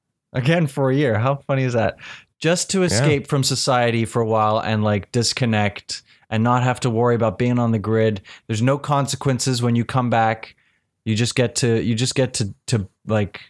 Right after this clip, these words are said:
Speaker 1: just run away from responsibility. You still have to, like, feed yourself, obviously, but you
Speaker 2: Sure.
Speaker 1: get to, you get to be legally dead for a year.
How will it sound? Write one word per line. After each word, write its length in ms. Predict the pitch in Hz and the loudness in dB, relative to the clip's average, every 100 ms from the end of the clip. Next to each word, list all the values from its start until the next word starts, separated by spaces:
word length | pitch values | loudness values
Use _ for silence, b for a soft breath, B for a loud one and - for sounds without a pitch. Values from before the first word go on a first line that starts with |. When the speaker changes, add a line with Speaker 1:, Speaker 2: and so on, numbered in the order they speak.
| _ _ _ _ _ _ _ _ - - _ | _ _ _ _ _ _ _ _ -20 -20 _
Speaker 1:
just 220 | 131 - 120 | -4 -4 -2
run 260 | 120 135 | 0 0
away 260 | 131 123 113 | 2 0 0
from 200 | - 107 | 0 -2
responsibility. 540 | 104 113 107 104 98 | -2 -2 -2 -2 -2
You 80 | 131 | -2
still 180 | - 170 | 0 0
have 140 | 170 | 0
to, 100 | 170 | 0
like, 240 | 143 123 - | 0 -2 -4
feed 280 | - 170 | -2 0
yourself, 380 | 131 117 120 104 | 0 0 0 2
obviously, 440 | 107 101 101 110 120 | 0 0 -2 0 0
but 300 | 113 110 - _ _ _ _ _ _ - | 0 -2 -4 _ _ _ _ _ _ -4
you 80 | 117 | 0
Speaker 2:
Sure. 80 | 117 | 2
Speaker 1:
get 160 | 123 | 0
to, 240 | - 120 113 | 2 2 2
you 120 | 123 | 2
get 180 | 147 147 | 2 0
to 80 | 120 | 0
be 360 | 123 127 113 B B | 2 2 0 B B
legally 500 | 120 135 135 131 127 | 0 2 2 2 2
dead 380 | 107 117 107 92 | 2 2 2 -2
for 220 | - 107 | -2 0
a 40 | 104 | 2
year. 380 | 101 95 92 | 0 0 -4